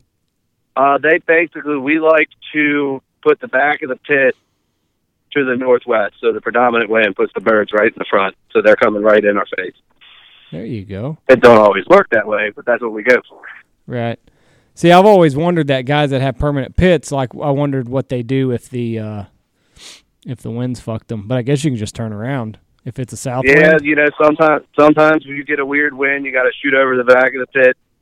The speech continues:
Speaker 1: The worst is when you get a wind that's running down the pit. So, you know, only your, say if it's a, a north wind,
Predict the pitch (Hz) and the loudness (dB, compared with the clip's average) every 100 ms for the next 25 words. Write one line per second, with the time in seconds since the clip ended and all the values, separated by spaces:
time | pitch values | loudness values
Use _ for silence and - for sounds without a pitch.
0 | _ _ _ - 113 139 147 - 123 120 | _ _ _ -6 0 2 2 -4 -10 -4
1 | 123 120 123 117 123 127 117 - 120 117 | -2 2 2 2 2 0 0 -2 -2 0
2 | 104 123 127 117 - 113 110 - _ 117 | 0 2 2 0 -2 0 0 -2 _ -4
3 | 107 101 _ _ _ - 113 110 113 117 | -4 -8 _ _ _ -4 0 2 2 2
4 | 117 110 110 104 - 123 120 120 - 107 | 0 0 -2 -2 4 6 6 2 2 -2
5 | 98 - 107 123 113 120 120 120 110 | -2 -4 4 4 4 2 4 2 -2